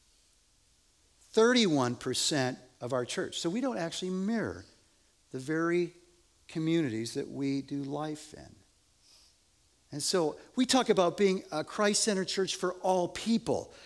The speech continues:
and we'll talk a lot about race and ethnicity, but marital status, let alone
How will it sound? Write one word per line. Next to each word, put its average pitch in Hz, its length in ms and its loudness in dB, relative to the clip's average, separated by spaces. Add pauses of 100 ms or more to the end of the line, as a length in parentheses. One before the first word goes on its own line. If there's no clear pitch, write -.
(140)
and 160 100 0
we'll 151 80 6
talk 180 300 2
a 185 60 2
lot 175 280 6
about 180 300 2
race 180 320 4
and 175 80 0
ethnicity, 151 680 -2 (260)
but 165 120 4
marital 196 420 4
status, 123 520 -2 (300)
let 185 160 4
alone 160 400 4